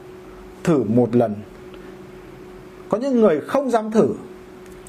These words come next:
Có những người thử một lần thất bại và không nỗ lực một lần thứ hai. Có những người chỉ đến lần thứ hai và dừng lại.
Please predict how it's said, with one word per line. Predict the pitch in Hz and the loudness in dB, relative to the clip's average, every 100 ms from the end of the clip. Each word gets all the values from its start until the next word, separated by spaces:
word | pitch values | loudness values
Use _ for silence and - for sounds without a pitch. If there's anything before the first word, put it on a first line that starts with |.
| - - - - | -18 -18 -18 -4
Có | 220 | 0
những | 277 269 | 2 4
người | 226 | 4
thử | 156 143 | 4 2
một | 131 131 | 2 4
lần | 143 123 | 2 2
thất | 220 220 | -4 0
bại | 180 139 127 | 0 0 -2
và | 123 | -2
không | - 185 180 | 0 0 2
nỗ | 175 165 | 4 4
lực | 175 - | 2 2
một | 120 | 0
lần | 110 107 | 0 0
thứ | |
hai. | 113 147 127 - - - - - | -2 -2 -4 -10 -16 -18 -18 -2
Có | 196 | 0
những | 240 220 | 4 4
người | 156 | 4
chỉ | 131 | 2
đến | 117 135 | 2 2
lần | 185 127 | 2 2
thứ | |
hai | 123 165 190 185 | 2 4 2 2
và | 147 117 | 0 0
dừng | 117 107 | 2 2
lại. | 101 | 0